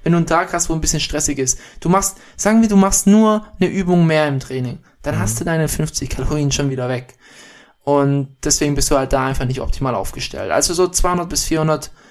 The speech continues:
Speaker 1: ist eine gute Range. Ähm, du wirst vermutlich noch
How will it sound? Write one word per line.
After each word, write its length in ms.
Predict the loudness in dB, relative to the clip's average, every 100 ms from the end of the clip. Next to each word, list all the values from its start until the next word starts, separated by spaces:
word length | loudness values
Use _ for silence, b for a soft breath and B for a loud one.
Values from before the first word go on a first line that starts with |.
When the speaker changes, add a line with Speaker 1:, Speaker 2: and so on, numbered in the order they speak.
| b
Speaker 1:
ist 160 | -4 -2
eine 80 |
gute 220 | -2 -2 0
Range. 280 | 2 2 0 -4 B B B B _
Ähm, 340 | 0 2 0 -2
du 160 | -4 -6 -6 2
wirst 680 | 4 4 0 -6 -10 -12 _
vermutlich 680 | -2 2 2 2 0 -4 -2
noch 200 | -2